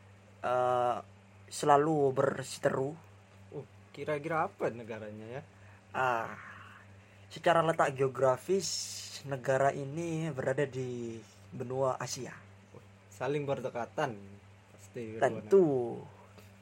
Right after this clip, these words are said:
Speaker 1: Gitu, Bung.
Speaker 2: Menurut saya sih, ini negara tersebut ialah Korea Selatan dan Korea Utara ini,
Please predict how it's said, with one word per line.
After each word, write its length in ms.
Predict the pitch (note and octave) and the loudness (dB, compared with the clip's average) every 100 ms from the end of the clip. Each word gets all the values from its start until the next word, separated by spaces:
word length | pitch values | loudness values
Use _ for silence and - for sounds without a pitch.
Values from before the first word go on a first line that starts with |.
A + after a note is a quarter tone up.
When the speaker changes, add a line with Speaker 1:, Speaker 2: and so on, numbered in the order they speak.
| - - - - - | -20 -20 -20 -20 -16
Speaker 1:
Gitu, 200 | C#3 C3 A#2 | -10 -10 -10
Bung. 160 | A2+ G2+ - - - - - - - - - - - - - - C3 | -12 -16 -20 -20 -20 -20 -20 -20 -20 -20 -20 -20 -20 -20 -20 -18 -12
Speaker 2:
Menurut 240 | C#3+ C#3+ | -10 -10
saya 320 | - D#3+ F3+ | -4 2 2
sih, 400 | F#3 G#3+ G#3 G3 | 0 -2 0 0
ini 400 | G3 G3 G3 F#3+ - - - - - | 2 2 4 0 -4 -12 -20 -14 -6
negara 320 | C#3 C#3+ D3+ | 2 4 4
tersebut 400 | D#3+ - D#3 E3 | 2 -2 -4 -2
ialah 560 | D#3+ D#3 D#3 D#3 D#3 - - | 0 2 4 2 0 -2 -2
Korea 160 | D3+ | 0
Selatan 580 | D3+ D#3 D3 - D3+ D3+ | 2 2 0 2 -2 0
dan 340 | C3+ B2+ B2+ B2+ B2+ | 0 0 0 -4 -10
Korea 320 | B2 C3 C#3+ C#3+ | -4 -2 0 0
Utara 320 | - D3+ E3+ | 0 0 0
ini, 240 | B2 G#2+ | -2 -6